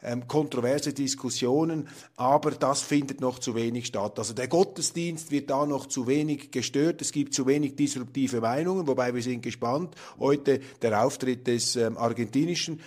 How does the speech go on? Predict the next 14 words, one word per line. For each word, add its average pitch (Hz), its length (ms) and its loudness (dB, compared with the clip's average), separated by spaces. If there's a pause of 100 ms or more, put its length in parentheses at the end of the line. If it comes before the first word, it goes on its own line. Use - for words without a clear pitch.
(140)
Präsidenten 135 640 2
und 180 280 2
am 143 120 2
Abend 131 400 0
dann 120 200 4
noch 120 200 -2
die 131 140 2
Einschaltung 120 880 2 (200)
aus 135 220 -2
den 139 120 -4
Vereinigten 120 520 0
Staaten, 120 420 0
vielleicht 110 380 2
Mar-a-Lago 117 920 4